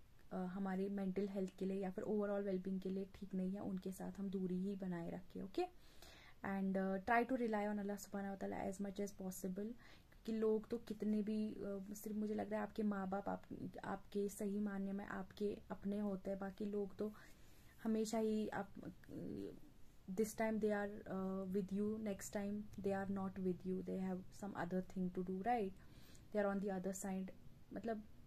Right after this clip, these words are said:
any time table can turn over, so I think you are able to understand what I am trying to say। So best is to rely on Allah Subhanahu Wa Taala, trust Him with wholeheartedly, and, uh, you'll be happy, and be happy, everything is gonna be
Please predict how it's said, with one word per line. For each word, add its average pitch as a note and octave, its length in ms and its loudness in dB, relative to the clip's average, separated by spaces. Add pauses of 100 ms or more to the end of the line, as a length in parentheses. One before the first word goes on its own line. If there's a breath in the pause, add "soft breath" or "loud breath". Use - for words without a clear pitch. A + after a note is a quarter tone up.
(260)
any A3+ 240 4
time A3 180 6 (240)
table G3 200 4
can G3+ 260 0
turn F#3 200 2
over, F#3 240 0 (280)
so A3 220 -2 (140)
I G#3 60 -2
think G#3+ 220 0 (240)
you G3+ 80 0
are G3+ 260 2
able F#3+ 140 0
to G#3+ 40 0
understand G3 400 -2
what G3 120 -2
I G3 120 -2
am F#3 100 -6
trying F#3 240 -2
to - 160 -8
say। F#3 120 -2 (1200 loud breath)
So G3+ 120 -2
best G#3+ 240 4
is A3+ 200 0
to A3 80 0
rely G3+ 300 2
on G#3 100 0
Allah G3 220 0
Subhanahu G3 380 0
Wa G3 180 -2
Taala, G3 140 0
trust G3+ 360 -2
Him G#3 120 2
with G#3+ 220 -2
wholeheartedly, G3+ 800 0
and, F#3 380 0
uh, F3+ 300 0 (520 loud breath)
you'll G#3+ 180 4
be G#3+ 80 -2
happy, F#3+ 300 -2
and G#3+ 140 2
be B3 140 6
happy, A#3 360 2
everything G3 400 0
is - 80 -10
gonna F#3+ 220 -2
be G#3 80 -8